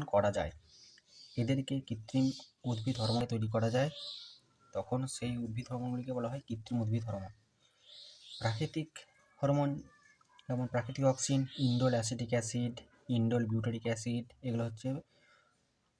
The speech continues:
উদ্ভিদের মূলের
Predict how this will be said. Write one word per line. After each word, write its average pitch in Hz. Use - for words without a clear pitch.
উদ্ভিদের 135
মূলের 127